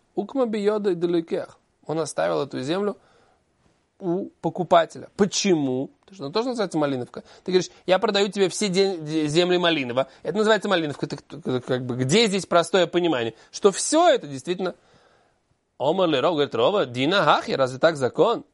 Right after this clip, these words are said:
А мой цемихавейра, олаварая, тот, кто достаёт, ты хочешь забрать у него его землю, он утверждает, что это Малиновка, это не купленное у Малинова. Говорит Рова, опять же,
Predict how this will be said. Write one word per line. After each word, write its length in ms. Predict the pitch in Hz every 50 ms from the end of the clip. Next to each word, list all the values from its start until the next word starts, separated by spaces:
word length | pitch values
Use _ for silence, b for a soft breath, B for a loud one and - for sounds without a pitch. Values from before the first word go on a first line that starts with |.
| _ -
А 80 | 131
мой 220 | 131 143 175 214 220
цемихавейра, 760 | - 208 208 214 185 185 170 147 131 123 123 123 120 123
олаварая, 760 | 131 131 135 143 156 165 165 165 160 160 180 214 262 240 - - _ -
тот, 160 | - 175 175
кто 100 | - 175
достаёт, 840 | 156 151 165 170 - - - 190 185 185 175 151 131 135 147 - -
ты 80 | - 147
хочешь 180 | 160 170 160
забрать 380 | 151 170 151 160 160 160 160 -
у 40 | 185
него 160 | 175 170 170
его 160 | 175 175 175
землю, 380 | 160 143 135 120 117 123 127 B B B B B B
он 240 | 196 220 262 262 262
утверждает, 1400 | 254 - - 185 180 185 185 175 160 151 147 139 147 190 202 220 226 233 233 208 165 139 120 - - - _ _ _ _ _ _ _ _ _ _
что 320 | - - - 170 170 - -
это 360 | 190 214 240 202 - 220 208
Малиновка, 1080 | 196 190 180 170 170 170 180 214 240 240 233 220 196 165 139 - - 160 135 127 123 -
это 260 | 165 170 160 185 185
не 200 | 185 190 196 190
купленное 540 | - 202 208 175 165 196 185 175 175 170 165
у 100 | 160 160
Малинова. 640 | 165 165 160 160 156 151 147 143 143 151 156 - _ _ _ _ _ _ _ _ _ _ _ _ _ _ _ _ _ _ _ _ _ _ _ _ _ _ _ _ _ _ _ _ _ _
Говорит 260 | - 131 143 147 139
Рова, 460 | 156 160 202 254 262 226 180 175 180 b b b b
опять 480 | 127 131 - - 190 233 254 262 196
же, 260 | 165 170 175 180 190